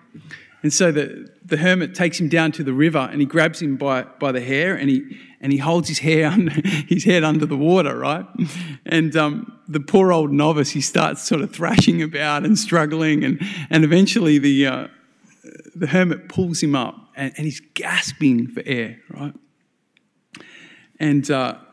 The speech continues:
and then the hermit says to the novice, "When you want God as much as you, you, you wanted air in that moment,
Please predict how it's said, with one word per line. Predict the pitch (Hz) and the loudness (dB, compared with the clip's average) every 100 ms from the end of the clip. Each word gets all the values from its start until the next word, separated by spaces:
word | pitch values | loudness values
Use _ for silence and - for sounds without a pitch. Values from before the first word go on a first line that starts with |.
| _ 135 | _ -4
and | 139 | 0
then | 135 - - - - - _ _ - 151 | 0 -2 -10 -20 -20 -20 _ _ -20 -10
the | 143 | -8
hermit | 135 156 147 - | -2 0 0 -2
says | - 147 135 - - - _ - | -2 0 0 -4 -10 -14 _ -6
to | 135 | -2
the | 123 | 0
novice, | 120 117 120 - - - _ _ _ _ _ - | 0 -2 -6 -8 -10 -14 _ _ _ _ _ -4
"When | 160 | 0
you | 175 226 | 4 4
want | 220 156 | 4 0
God | 151 143 127 123 202 196 - - | 0 0 2 0 -4 -8 -10 -12
as | 135 - | -8 -2
much | 147 165 - | 0 0 -4
as | 143 127 139 | -6 -6 -2
you, | 135 131 | 0 0
you, | - 139 135 | -4 -8 -4
you | 131 - - - 131 135 | -4 -6 -14 -18 -8 -6
wanted | 135 143 139 123 - | 0 0 0 -6 -4
air | 131 131 117 123 - | -2 -2 -2 -6 -4
in | 131 | 0
that | 127 117 | 0 0
moment, | 123 120 117 90 | -2 0 -2 -2